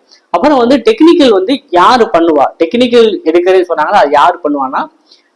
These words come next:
முதல்ல டெக்னிக்கல் ஜாப் பத்தி நான் பேசி முடிச்சிடுறேன். டெக்னிக்கல் ஜாப்பை பொறுத்த வரைக்கும் அது டி என் பி சி மூலமா தான் நடத்துறாங்க. அதாவது டெக்னிக்கல் ஜாப்,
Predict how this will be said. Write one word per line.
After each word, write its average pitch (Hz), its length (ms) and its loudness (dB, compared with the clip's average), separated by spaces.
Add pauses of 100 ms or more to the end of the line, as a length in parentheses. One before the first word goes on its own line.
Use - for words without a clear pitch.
(140)
முதல்ல 254 280 2
டெக்னிக்கல் 269 400 2
ஜாப் 185 180 0
பத்தி 180 160 2
நான் 160 160 -2
பேசி 151 280 -2
முடிச்சிடுறேன். 139 480 -6 (440)
டெக்னிக்கல் 330 440 2
ஜாப்பை 233 340 0
பொறுத்த 190 300 0
வரைக்கும் 160 540 0 (200)
அது 247 300 0
டி 247 180 2
என் 302 140 4
பி 294 140 2
சி 233 180 -4
மூலமா 156 440 0
தான் - 240 -4
நடத்துறாங்க. 131 420 -4 (140)
அதாவது 170 460 0 (340)
டெக்னிக்கல் 226 560 0
ஜாப், 156 300 0